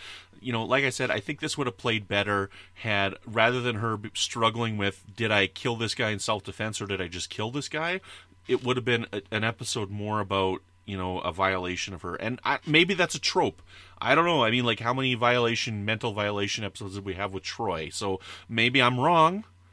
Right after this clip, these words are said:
but, you know, maybe it's a,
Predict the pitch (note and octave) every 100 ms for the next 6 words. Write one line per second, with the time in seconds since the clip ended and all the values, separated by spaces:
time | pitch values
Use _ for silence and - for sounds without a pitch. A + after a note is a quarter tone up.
0 | _ _ - _ - A#2 A#2+ A2+ - -
1 | - - C#3+ C3 A#2+ A#2+ C3+ C3 B2+ -
2 | A#2+